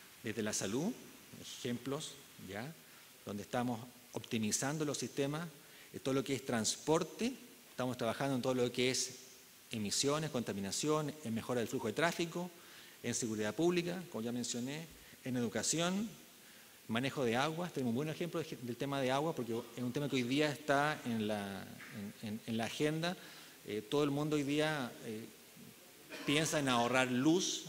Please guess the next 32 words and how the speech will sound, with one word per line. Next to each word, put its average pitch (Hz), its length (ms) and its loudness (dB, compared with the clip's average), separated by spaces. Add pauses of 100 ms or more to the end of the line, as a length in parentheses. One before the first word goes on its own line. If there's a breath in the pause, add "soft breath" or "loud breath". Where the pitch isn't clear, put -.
¿cierto? 135 260 -2
Energía, 147 580 2 (800)
y 120 80 -2
también 139 360 0
ahora 151 380 4
está 143 360 0
empezando, 151 920 0 (120)
¿cierto? 131 240 -6
La 135 120 -2
percepción 135 280 -8
de 135 80 -2
que 127 60 -2
el 120 100 2
agua 139 220 2
también 123 200 -2
es - 20 -2
un 120 40 -2
recurso 123 260 -4
escaso. - 360 4 (480 loud breath)
Probablemente 127 340 0
no 135 140 2
acá, 143 320 0 (180)
pero 107 140 -2
claramente 135 520 0 (360 loud breath)
es 117 60 -4
un 120 80 -4
tema 135 180 -4
que 120 80 -6
se 120 100 -6
está 127 180 -2
estudiando. 101 540 -2 (300 loud breath)
Entonces, - 260 -2